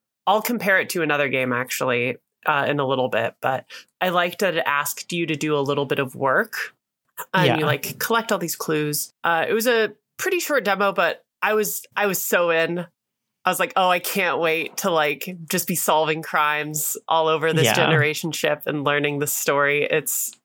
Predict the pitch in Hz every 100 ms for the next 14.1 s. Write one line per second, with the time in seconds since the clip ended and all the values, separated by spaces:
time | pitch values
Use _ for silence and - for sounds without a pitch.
0 | _ - 170 170 135 139 _ 160 165 147
1 | 170 - - _ - - - - 214 220
2 | 240 175 - 180 170 180 160 - 160 151
3 | 160 139 147 - _ _ _ _ _ 147
4 | 139 - - 165 175 180 165 156 143 139
5 | - - 151 240 254 185 160 147 135 127
6 | 123 117 117 127 135 139 156 135 131 135
7 | 120 107 - 127 120 117 123 135 160 160
8 | 180 175 170 190 185 180 135 135 131 127
9 | 135 139 131 120 120 123 - 139 120 120
10 | 113 117 113 117 131 127 113 113 123 120
11 | 110 113 127 208 196 156 143 151 196 202
12 | - 165 151 135 135 135 135 127 123 135
13 | - 127 127 117 175 127 113 120 151 190
14 | -